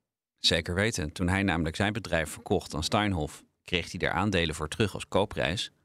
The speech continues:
Dat deden meer partijen die via die vele overnames van Steinhoff hun on-, bedrijven verkochten aan,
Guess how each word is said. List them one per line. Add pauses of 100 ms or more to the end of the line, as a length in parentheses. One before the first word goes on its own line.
Dat
deden
meer
partijen
die (400)
via
die
vele
overnames
van
Steinhoff
hun
on-,
bedrijven
verkochten
aan,